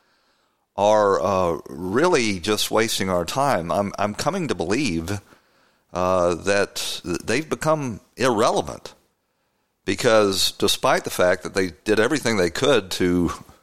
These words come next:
<laughs> uh, rain on our parade, so to speak, which it did in fact rain on the fourth of July, uh, national parade, um, people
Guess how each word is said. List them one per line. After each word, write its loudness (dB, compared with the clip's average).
<laughs> -2
uh, 0
rain 0
on 0
our 2
parade, 0
so 2
to -2
speak, -2
which 0
it -6
did 0
in -4
fact 0
rain -2
on -4
the -8
fourth -2
of -6
July, 2
uh, -2
national -2
parade, 0
um, 0
people -2